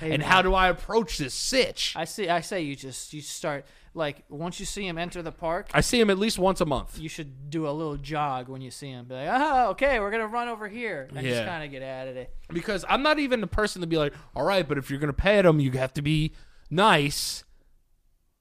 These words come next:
Speaker 2: I feel weird even saying that.
Speaker 1: Why? I wouldn't feel that bad. If I,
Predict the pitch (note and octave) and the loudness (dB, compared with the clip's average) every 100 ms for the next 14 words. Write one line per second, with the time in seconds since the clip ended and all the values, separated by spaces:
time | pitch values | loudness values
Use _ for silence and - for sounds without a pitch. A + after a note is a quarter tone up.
0 | _ _ - C#3+ A#3 E3+ F#3 F3+ E3+ D#3 | _ _ -12 -2 0 0 0 -2 -2 -6
1 | G3 D3+ F3 G#3 - - - _ _ _ | -6 -6 -6 -10 -12 -20 -20 _ _ _
2 | _ D#3 E3+ F3 D3+ _ _ _ _ _ | _ -12 -12 -14 -18 _ _ _ _ _
3 | _ _ _ _ _ _ - G3 B3+ A#3+ | _ _ _ _ _ _ -4 -2 -2 -6
4 | - F3 D3+ D3+ D3 C3+ B2 F#3 G#3 | -6 -6 -4 -4 -4 -8 -6 2 4